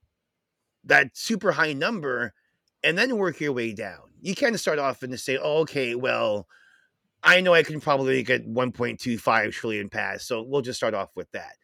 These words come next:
I mean, that's the art of the deal, right? That's what I've been told for the past four years. You start with what you want, they start with what they want, and we meet somewhere in the middle. That was what I thought was going to be the whole point of this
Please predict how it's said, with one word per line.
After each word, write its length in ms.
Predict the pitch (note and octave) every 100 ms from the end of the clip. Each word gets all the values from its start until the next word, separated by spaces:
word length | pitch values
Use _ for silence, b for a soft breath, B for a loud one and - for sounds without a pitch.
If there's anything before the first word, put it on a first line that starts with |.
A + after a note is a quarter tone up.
| _ _ _
I 60 | F3+
mean, 500 | G3 F#3+ D#3 A2+ F2+ _ _ -
that's 200 | A#3 C4
the 100 | -
art 140 | G3+ A#3+
of 80 | B3+
the 80 |
deal, 380 | A#3+ D#4+ - D3
right? 260 | D3+ D4+ E4+ _ -
That's 160 | F3+
what 100 | G3+
I've 100 | F#3
been 100 | F#3
told 220 | F3 A3 A#3+
for 60 |
the 80 | A3+
past 280 | G3 F3 -
four 200 | F3 D3+
years. 600 | C3 A#2 D3 B3 A3+ - _ _ _ _ -
You 300 | C#3 F3 G3+
start 440 | - F#3 F3+ F#3
with 120 | E3+ D3+
what 220 | E3+ -
you 140 | A3+ A3+
want, 380 | D3+ C3 E3 - _ _ _ _
they 120 | D#3 D#3+
start 180 | G3
with 100 | F#3
what 160 | E3+ D3+
they 160 | G3 A3
want, 320 | E3 E3 - _ _ _ D3+
and 80 |
we 80 | F3
meet 180 | G3 G#3
somewhere 300 | A#3 A3+ A3+
in 60 | A3+
the 80 |
middle. 400 | A#3 A#3 F2 - _ _ _ -
That 160 | F3+
was 200 | F#3+ E3
what 220 | D3 D3+ - _ -
I 180 | G3 G#3
thought 320 | F#3 E3 - _ _
was 220 | D3+ D3 B2+
going 200 | D3 C#3+
to 100 | C#3+
be 100 | C#3+
the 80 |
whole 120 | C3+ C3
point 300 | - F3 C#3+
of 140 | A#2+
this 380 | A#2+ - -